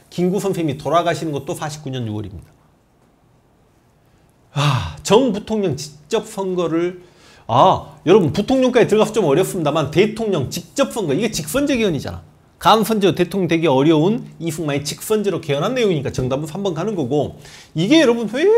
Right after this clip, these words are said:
한능금에서는 남북협상운동 관련해서 이렇게 어려운 전조선 정당 사회단체 지도자 협의, 이게 남북협상운동이에요. 김구, 김규식이 북한에 올라가서 김일성, 김두봉 만났던 그 이야기라고.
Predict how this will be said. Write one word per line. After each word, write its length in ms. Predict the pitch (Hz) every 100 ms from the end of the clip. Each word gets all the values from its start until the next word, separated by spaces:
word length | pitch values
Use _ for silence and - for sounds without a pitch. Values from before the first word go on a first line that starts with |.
| 480 440 359
한능금에서는 960 | 285 330 285 277 233 214 185 196 160 - - _ -
남북협상운동 1040 | 139 160 214 285 277 - 269 240 220 190
관련해서 400 | 156 170 165 147
이렇게 240 | 151 147
어려운 400 | 110 135 233 139 - -
전조선 520 | - 151 160 156 165
정당 440 | 147 120 151 175 160
사회단체 480 | 202 254 233 214 190
지도자 380 | 147 151 143
협의, 240 | 117 117 110
이게 140 | 202
남북협상운동이에요. 1300 | 135 104 113 254 285 359 294 196 135 98 87 87 107 - - _ _ _ _ _ _ _ _ _ _ _ _ -
김구, 480 | 185 214 220 262 302
김규식이 540 | 233 202 - 180 151
북한에 260 | 147 196 185
올라가서 360 | 165 127 208
김일성, 440 | 208 165 160 214 233
김두봉 400 | 156 151 165 156
만났던 400 | 117 131 135 98
그 140 | 123
이야기라고. 720 | 139 233 170 113 87 - 95